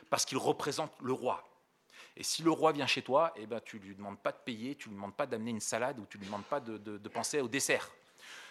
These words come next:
Tu lui présentes tout ce que tu as de meilleur.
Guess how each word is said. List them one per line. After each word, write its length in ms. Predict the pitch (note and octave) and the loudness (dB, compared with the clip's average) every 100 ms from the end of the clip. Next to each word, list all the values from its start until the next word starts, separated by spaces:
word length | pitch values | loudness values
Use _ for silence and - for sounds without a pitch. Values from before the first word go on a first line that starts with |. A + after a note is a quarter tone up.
| - | -8
Tu 140 | - C#3+ | -4 -2
lui 120 | C#3+ | -4
présentes 640 | - E3+ D3+ G3 - - | 4 6 8 6 2 -6
tout 120 | - A3+ | -2 -2
ce 100 | - | 0
que 100 | F#3 | -2
tu 200 | - F3 | 4 4
as 60 | |
de 100 | C#3 | 4
meilleur. 580 | C#3+ C#3+ B2 F2+ - | 2 0 0 -2 -8